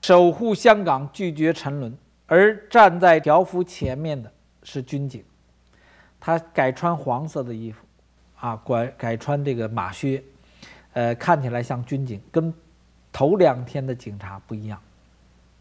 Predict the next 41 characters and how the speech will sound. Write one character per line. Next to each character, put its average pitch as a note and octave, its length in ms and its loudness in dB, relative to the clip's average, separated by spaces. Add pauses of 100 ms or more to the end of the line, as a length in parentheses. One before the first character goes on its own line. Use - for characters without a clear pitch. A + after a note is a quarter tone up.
(360)
我 B2 120 -8
跟 D#3 160 -4
大 D3 100 2
家 D3 140 2
讲 B2+ 300 -8
过， A#2+ 160 -14 (580)
这 G3 100 4
些 F3+ 200 4
军 F3+ 280 -4
警 A#2+ 320 -6
把 B2 200 0
脸 A#2+ 280 -4
都 C3 140 -4
盖 C#3 240 -2
住， - 100 -14 (1080)
你 C3 180 -4
不 B2+ 200 -2
知 E3 100 -2
道 D3+ 160 2
他 A#2 160 -8
是 A2 180 -14
谁， - 220 -20 (580)
对 C3+ 140 -2
吧？ A2+ 180 -10 (840)
那 E3 240 0
谁 E3+ 260 0
知 F#3+ 220 -2
道 D3+ 140 0
呢？ C3+ 120 -16 (800)
香 F#3+ 300 0
港 C3+ 200 -6
政 F#3+ 220 0
府 C#3 160 -14
当 C#3 160 -6
中 D#3 160 -6
一 E3+ 160 -2
定 G3+ 180 -4
有 B2+ 140 -4
人 A2+ 160 -10
知 A#2+ 160 -10
道。 G#2 100 -14